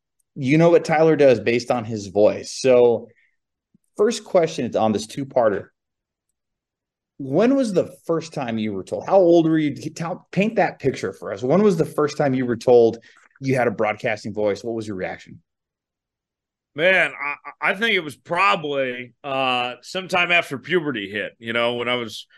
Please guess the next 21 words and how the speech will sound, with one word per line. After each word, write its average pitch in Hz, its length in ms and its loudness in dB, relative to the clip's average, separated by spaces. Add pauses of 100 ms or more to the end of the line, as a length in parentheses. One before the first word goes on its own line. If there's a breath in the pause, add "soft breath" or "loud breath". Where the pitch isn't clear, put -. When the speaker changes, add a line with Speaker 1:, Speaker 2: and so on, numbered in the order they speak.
(400 soft breath)
Speaker 2:
thirteen 170 480 2
or 127 60 -6
fourteen, 113 840 -4 (100)
and, 123 600 -2 (520)
uh, 113 540 -4
you 117 100 -10
know, 113 80 -14
people 139 260 -6
saying, 127 380 0
you 123 80 -4
know, 117 120 0
I, 117 140 -2 (640)
I 117 80 -8
had 123 120 -4
a 117 40 -12
voice 127 320 -2
for - 120 -20
broadcasting 127 720 -2
or 113 100 -12
something 117 300 -8
that, 101 120 -10